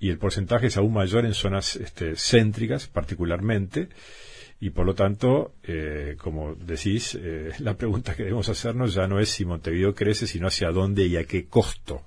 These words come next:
¿m? Cuánto nos cuesta ese crecimiento de, de Montevideo. Bien,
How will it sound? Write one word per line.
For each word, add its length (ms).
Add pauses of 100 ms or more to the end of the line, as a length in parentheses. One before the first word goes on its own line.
(140)
¿m? 200 (220)
Cuánto 300
nos 140
cuesta 460 (480)
ese 180
crecimiento 600
de, 180
de 280
Montevideo. 680 (720)
Bien, 600